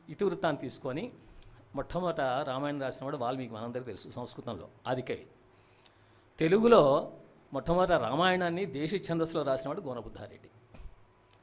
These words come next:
ఈయనకంటే ముందు వేరే వాళ్ళు రాసినట్టు ప్రచారం ఉన్నా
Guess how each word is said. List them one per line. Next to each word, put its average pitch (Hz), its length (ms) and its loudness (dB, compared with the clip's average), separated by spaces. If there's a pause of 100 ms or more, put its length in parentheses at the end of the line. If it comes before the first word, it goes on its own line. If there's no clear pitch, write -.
(480)
ఈయనకంటే 143 340 2
ముందు 165 540 0 (920)
వేరే 135 220 2
వాళ్ళు 143 400 4 (180)
రాసినట్టు 143 480 -4
ప్రచారం 131 480 -4
ఉన్నా 151 280 -4